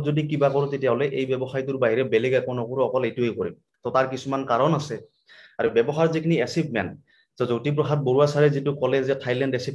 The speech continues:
কৰিছিল, তো আমি একে সময়তে আমি, আহ, থাইলেণ্ড এচিভ কৰিছিলো। অকল আমি দুইজন বুলিয়ে নহয়, অসমত যথেষ্টখিনি ব্যক্তিয়ে, আহ, ফ্ৰী অফ কষ্ট থাইলেণ্ড, বেংকক এইবিলাকৰ টুৰটো পাইছিল। লগতে জ্যোতিপ্ৰসাদ বৰুৱা ছাৰৰ লেখীয়াকৈ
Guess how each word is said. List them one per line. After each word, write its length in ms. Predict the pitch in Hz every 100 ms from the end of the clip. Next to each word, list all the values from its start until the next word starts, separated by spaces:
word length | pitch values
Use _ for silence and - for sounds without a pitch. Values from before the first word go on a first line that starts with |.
| -
কৰিছিল, 340 | 131 135 139 135
তো 60 | 131
আমি 200 | 120 127
একে 180 | 113 123 120
সময়তে 320 | 127 131 127
আমি, 200 | 120 131 131 _ _ _ -
আহ, 140 | 95 -
থাইলেণ্ড 340 | 131 123 131
এচিভ 200 | 123 143 -
কৰিছিলো। 360 | 131 135 135 127
অকল 180 | 117 120
আমি 160 | 117 123
দুইজন 280 | 117 131 135
বুলিয়ে 240 | 135 139
নহয়, 220 | 127 120 120
অসমত 240 | 131 131
যথেষ্টখিনি 500 | 113 127 - 131 135
ব্যক্তিয়ে, 440 | 127 123 - 131 117 113 - _ 101
আহ, 100 | 98
ফ্ৰী 160 | 135 135
অফ 120 | 131 -
কষ্ট 200 | 135 131
থাইলেণ্ড, 280 | 123 123 131 113
বেংকক 320 | 110 110 131 123
এইবিলাকৰ 440 | 123 123 127 131 127
টুৰটো 240 | 131 127 139
পাইছিল। 340 | 123 117 123 113 _ _ _ - - _ _
লগতে 340 | 101 110 127 143 147 147 - _
জ্যোতিপ্ৰসাদ 440 | 110 110 139 147 139
বৰুৱা 160 | 127 143
ছাৰৰ 240 | 143 143 135
লেখীয়াকৈ 520 | 117 147 139 135